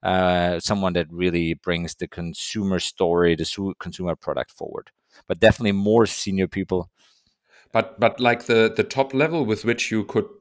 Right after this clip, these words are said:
Speaker 2: go through the next, I don't know, four or five years, or a level below and then hire on top of them a little bit later still?
Speaker 1: That's always the biggest challenge at the beginning. If you hire too senior, they don't get stuff on the road. If you hire too junior, they don't have the strategy.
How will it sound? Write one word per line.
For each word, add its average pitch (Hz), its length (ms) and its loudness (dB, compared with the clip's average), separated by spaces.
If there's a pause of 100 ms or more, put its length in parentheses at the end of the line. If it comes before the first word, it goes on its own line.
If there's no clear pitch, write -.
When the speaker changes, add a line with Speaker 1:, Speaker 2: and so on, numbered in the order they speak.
(100)
Speaker 2:
go 110 180 4
through 110 200 -4
the 101 80 -4
next, 107 480 -2
I 95 80 0
don't 98 140 2
know, 95 200 2
four - 260 0
or 110 40 2
five 101 380 -2
years, 156 400 0
or 110 300 4
a - 100 -2
level 101 260 2
below 95 320 2
and 90 120 -4
then 95 120 -6
hire 92 560 -4 (160)
on 87 120 -4
top 92 180 -4
of 90 160 -8
them 85 320 -6
a 87 40 -8
little 82 160 -6
bit 80 180 -10
later 80 280 -4
still? - 360 -16 (180)
Speaker 1:
That's 117 520 -2
always 143 340 8
the 110 80 -4
biggest 113 340 6
challenge 98 680 0
at 87 260 -4
the 87 60 -8
beginning. 90 460 -2
If - 240 -6
you 101 80 4
hire 107 360 6
too - 380 -2
senior, 120 540 2
they 110 200 -4
don't 101 280 2
get 98 160 2
stuff - 360 0
on 92 200 -4
the 92 80 0
road. 110 260 4
If 107 160 -4
you 90 80 0
hire 87 240 0
too 95 160 -8
junior, 101 640 -2
they 85 320 -2
don't 90 220 -6
have 90 180 0
the 85 100 -6
strategy. 113 540 -2